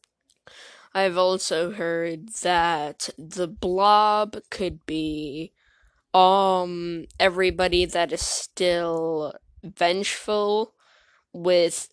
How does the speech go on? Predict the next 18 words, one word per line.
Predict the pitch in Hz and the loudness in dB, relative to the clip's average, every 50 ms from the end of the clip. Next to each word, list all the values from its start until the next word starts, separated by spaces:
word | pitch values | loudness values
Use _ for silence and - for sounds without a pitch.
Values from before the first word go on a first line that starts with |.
| - - 160 | -18 -10 -2
Baby | - 175 180 180 175 175 180 180 175 175 170 170 170 170 156 - | 2 4 6 6 6 4 4 2 0 0 0 0 0 -2 -4 -4
and, | - 151 170 165 160 160 165 165 160 156 151 151 151 143 135 139 151 - - - - - - - - _ _ _ _ _ _ _ | -4 -4 -2 -2 -2 -2 -2 -2 -4 -4 -6 -8 -10 -12 -12 -12 -10 -8 -6 -4 -4 -4 -6 -8 -16 _ _ _ _ _ _ _
um, | - 180 180 175 170 165 156 156 156 143 185 _ - - - - - _ _ - | -6 -4 -2 -2 -2 -2 -4 -6 -8 -12 -16 _ -18 -20 -18 -20 -20 _ _ 6
Baby | 214 196 185 180 165 185 180 | 8 10 10 10 8 4 2
and | 175 165 156 | 0 -2 -4
Puppet | - - 185 180 - 180 170 - - | -2 0 0 2 4 2 2 2 2
not | 151 160 143 135 - _ - | -2 -4 -4 -6 -6 _ 2
being | 180 190 214 226 226 220 220 | 2 2 2 2 -2 -4 -6
there, | 220 220 220 220 220 233 - _ _ _ _ _ _ _ _ _ _ _ _ _ _ _ _ _ - | -4 -4 -4 -4 -6 -6 -8 _ _ _ _ _ _ _ _ _ _ _ _ _ _ _ _ _ 2
or | 185 185 190 190 190 190 190 185 185 185 180 180 180 170 151 - _ _ _ - | 4 6 8 8 8 6 6 4 4 4 2 2 0 0 -2 -6 _ _ _ -12
Ch-, | - - - - - - - - - - - | -6 -2 -2 0 0 0 -2 -4 -6 -6 -8
not | 196 208 226 240 247 269 269 | -10 -10 -10 -10 -10 -12 -12
Charlie's | - - - - - - - 185 170 160 - - - - - - - | -10 -8 -8 -6 -6 -8 -10 -12 -12 -14 -14 -18 -18 -18 -18 -16 -16
still | - - - - - - - | -16 -18 -16 -14 -14 -12 -10
alive. | 156 - - - - - 151 160 | -10 -8 -8 -8 -10 -10 -6 -4
That's | 202 220 240 247 - - - - - _ | -2 -2 -2 -2 -4 -4 -4 -6 -6 _
technically | - 214 190 185 180 180 180 - 170 165 165 | -4 -2 -2 -2 -2 -6 -6 -6 -8 -6 -6
my | 156 156 139 - | -6 -8 -8 -8